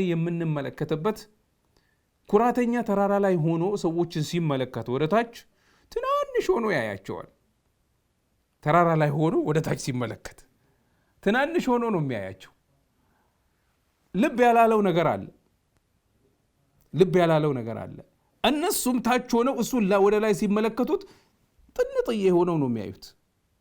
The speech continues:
እዚህ ግባ አይባልም ማለት ነው።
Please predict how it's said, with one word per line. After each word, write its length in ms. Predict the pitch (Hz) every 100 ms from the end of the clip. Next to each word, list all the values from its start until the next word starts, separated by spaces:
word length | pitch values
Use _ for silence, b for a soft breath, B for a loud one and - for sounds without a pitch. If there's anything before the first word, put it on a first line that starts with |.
| _ _ _ _ _ _ _ _ _ _ _ _ _ _ _ _ _ _ _
እዚህ 220 | 170 143 156
ግባ 140 | 135
አይባልም 440 | 113 104 98 95 95
ማለት 240 | - -
ነው። 120 | _